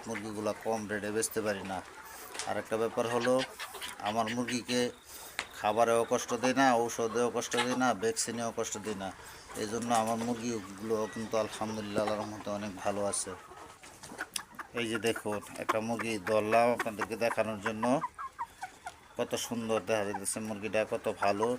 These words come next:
ঠোঁট কাটা হয়ে গেছে। মোটামুটি চোদ্দ সপ্তাহ বয়স অনুযায়ী যে সকল ভ্যাকসিনগুলি দেওয়া দরকার আছে, সকল ভ্যাকসিন দেওয়া হয়েছে।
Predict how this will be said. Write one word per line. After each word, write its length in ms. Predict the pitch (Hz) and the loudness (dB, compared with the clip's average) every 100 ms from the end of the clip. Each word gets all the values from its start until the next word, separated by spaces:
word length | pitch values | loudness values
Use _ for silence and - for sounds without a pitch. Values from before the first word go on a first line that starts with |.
| - | -4
ঠোঁট 140 | 107 - | -8 -2
কাটা 220 | 110 107 | 2 4
হয়ে 220 | 107 101 | 4 0
গেছে। 400 | 101 107 - 120 127 - - - | 0 0 2 2 2 -4 -16 -10
মোটামুটি 500 | 107 110 110 98 110 | -4 -4 -4 -2 -2
চোদ্দ 240 | 107 101 117 | -2 -2 -4
সপ্তাহ 320 | - - 110 | -4 -2 0
বয়স 380 | 101 107 110 110 | 2 4 2 0
অনুযায়ী 480 | 113 107 113 113 120 - - - - - - | -2 0 2 0 -4 -8 -8 -10 -8 -10 -10
যে 180 | - 104 | -4 -2
সকল 300 | 113 104 107 | 0 0 -2
ভ্যাকসিনগুলি 580 | 95 107 - 107 104 107 | 0 -2 -2 -4 -2 -2
দেওয়া 220 | 104 113 | 2 4
দরকার 360 | 104 110 - 104 | 4 0 0 -2
আছে, 260 | 104 110 | -2 -2
সকল 380 | 107 107 104 110 | -2 -2 -2 -4
ভ্যাকসিন 400 | 98 107 - 104 | -2 -4 -2 0
দেওয়া 240 | 104 107 107 | 4 4 4
হয়েছে। 460 | 101 - 110 113 | 0 0 2 0